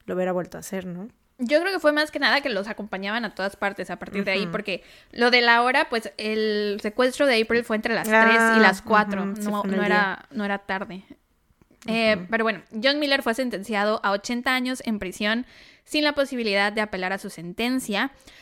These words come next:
Speaker 2: La familia Tinsley originalmente quería la pena de muerte, así que al inicio se molestaron cuando no le dieron la pena de muerte, pero después les explicaron que fue porque las penas de muerte no son inmediatas, pueden pasar de veinte a treinta años para que se ejecute a un prisionero,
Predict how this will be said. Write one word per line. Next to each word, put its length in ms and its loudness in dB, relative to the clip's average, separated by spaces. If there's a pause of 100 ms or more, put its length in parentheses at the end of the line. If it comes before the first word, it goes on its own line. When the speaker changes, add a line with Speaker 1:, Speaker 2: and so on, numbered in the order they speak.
Speaker 2:
La 100 0
familia 360 2
Tinsley 560 -4
originalmente 640 -2
quería 480 0
la 160 -6
pena 240 -2
de 80 -4
muerte, 560 0
así 200 -2
que 100 -4
al 80 2
inicio 400 -2
se 260 -6
molestaron 720 -6
cuando 380 -6
no 160 -6
le 80 -6
dieron 260 -6
la 80 -10
pena 220 -10
de 80 -10
muerte, 380 -2 (340)
pero 340 6
después 400 2
les 140 0
explicaron 1120 0
que 160 -6
fue 300 -6
porque 580 -2
las 160 -2
penas 300 -14
de 60 -6
muerte 280 -2
no 240 -4
son 200 -6
inmediatas, 760 -2
pueden 240 -8
pasar 260 -6
de 100 -6
veinte 360 -2
a 60 -2
treinta 360 -2
años 240 -2
para 160 0
que 80 -12
se 140 -8
ejecute 400 -6
a 40 0
un 120 -4
prisionero, 600 0